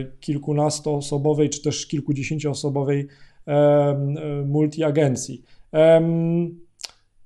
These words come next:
to są różne priorytety, zgadzam się, natomiast zastanawiam się, czy, czy nam to teraz nie popsuje za bardzo tego, e, tego zestawienia, no bo ja sobie to wyobrażam tak, że w przyszłości, jak zrobimy tą robotę, o której dzisiaj teraz mówimy,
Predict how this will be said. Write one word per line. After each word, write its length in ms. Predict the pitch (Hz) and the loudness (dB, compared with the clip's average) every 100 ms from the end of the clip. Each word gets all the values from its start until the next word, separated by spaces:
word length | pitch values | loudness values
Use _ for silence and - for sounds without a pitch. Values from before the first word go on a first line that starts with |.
| - - | -14 -6
to 120 | 185 | -2
są 200 | - 196 | 2 4
różne 240 | 220 208 | 6 4
priorytety, 480 | 190 175 160 156 220 | 4 2 4 2 2
zgadzam 480 | 175 160 165 156 151 | 0 6 6 6 2
się, 460 | - 185 214 254 254 - _ - | 0 2 4 2 -2 -18 _ -8
natomiast 580 | 170 185 180 208 202 165 | -2 0 0 0 0 -2
zastanawiam 380 | 175 220 208 | -2 0 -2
się, 260 | 170 190 185 | -2 -4 -4
czy, 340 | 185 185 185 185 | -4 -4 -2 -4
czy 180 | - 170 | -6 -4
nam 280 | 170 185 180 | -2 -2 -2
to 120 | 175 | -4
teraz 400 | 175 170 160 - | -2 0 -2 -4
nie 220 | 165 165 | -6 -4
popsuje 520 | 160 156 - 180 170 | -6 -8 -8 -2 0
za 120 | 151 156 | 0 -2
bardzo 280 | 160 151 | -4 -4
tego, 440 | 156 160 151 151 151 _ _ - | -6 -4 -2 -2 -2 _ _ -10
e, 240 | 156 147 | -4 -4
tego 720 | 147 156 139 147 143 143 143 143 | -4 -4 -2 -2 0 -2 -4 -4
zestawienia, 720 | 147 147 - 139 156 147 151 | -6 -6 -6 -4 -4 -2 -2
no 100 | 170 | 2
bo 220 | 202 208 202 - _ | 2 0 -6 -20 _
ja 120 | 170 175 | 0 2
sobie 220 | 208 202 | 4 4
to 80 | 202 | 4
wyobrażam 420 | 190 202 196 185 | 2 2 4 2
tak, 260 | 220 208 | 4 4
że 100 | 139 | 2
w 60 | 143 | 0
przyszłości, 760 | - 170 165 147 143 - 160 175 | -2 -2 2 0 0 -4 -2 2
jak 300 | 165 - 202 | 2 0 -8
zrobimy 420 | 143 156 165 151 | -4 -2 0 0
tą 160 | 156 147 | 0 0
robotę, 340 | 143 151 151 | 0 0 -2
o 40 | |
której 220 | 143 143 135 | -4 -4 -4
dzisiaj 260 | 131 143 | -6 -10
teraz 260 | 139 139 147 | -8 -8 -6
mówimy, 500 | 139 127 131 160 | -6 -6 -4 -2